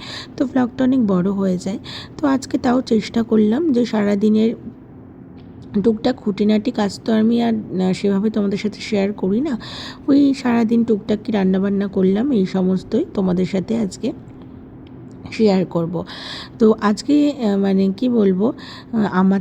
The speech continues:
তো এমনিতেই তিনবারই রান্না করতে হয়, তোমাদের দাদাভাই আসলে তিনবার, আর আমি আর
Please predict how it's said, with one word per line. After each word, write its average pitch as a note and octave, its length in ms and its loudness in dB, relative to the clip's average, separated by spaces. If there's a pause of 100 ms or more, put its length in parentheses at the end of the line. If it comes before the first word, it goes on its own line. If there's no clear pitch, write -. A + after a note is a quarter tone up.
তো B3 60 2
এমনিতেই A#3 420 4
তিনবারই G3 480 4
রান্না G3 320 2
করতে G3 300 -2
হয়, F3+ 240 2
তোমাদের F#3+ 340 0
দাদাভাই F#3 440 0
আসলে G3 280 -2
তিনবার, G3+ 500 0
আর G#3 360 0 (140)
আমি G3 320 2
আর G#3 80 2